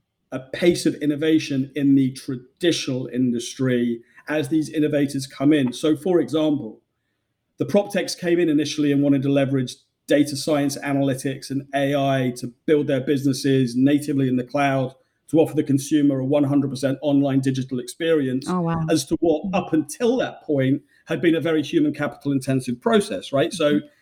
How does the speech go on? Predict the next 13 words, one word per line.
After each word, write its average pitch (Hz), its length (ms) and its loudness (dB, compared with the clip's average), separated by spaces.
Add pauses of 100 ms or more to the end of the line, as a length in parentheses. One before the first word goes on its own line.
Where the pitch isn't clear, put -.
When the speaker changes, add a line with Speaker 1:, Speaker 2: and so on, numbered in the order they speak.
(180)
Speaker 1:
anybody 180 440 2
that's 151 360 -4
traditionally 147 580 2
bought 165 320 0
or 160 60 -6
sold 143 300 -2
a 131 40 -4
house, 131 560 -2
financed 143 480 -2
or 135 100 0
refinanced 131 540 0
the 107 100 -10
house, 127 420 -4